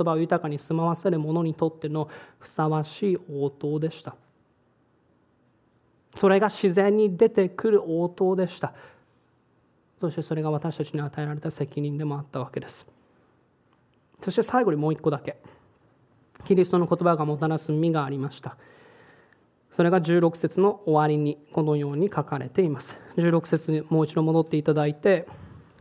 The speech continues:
最後見ていただくと、こう書いてました。「主と賛美と霊の歌とにより感謝にあふれて、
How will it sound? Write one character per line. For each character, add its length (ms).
最 140
後 100
見 120
て 100
い 60
た 80
だ 140
く 100
と、 260
こ 160
う 20
書 80
い 80
て 80
ま 140
し 80
た。 180
「主 140
と 180
賛 380
美 100
と 300
霊 320
の 180
歌 240
と 140
に 120
よ 140
り 180
感 360
謝 140
に 220
あ 60
ふ 160
れ 120
て、 260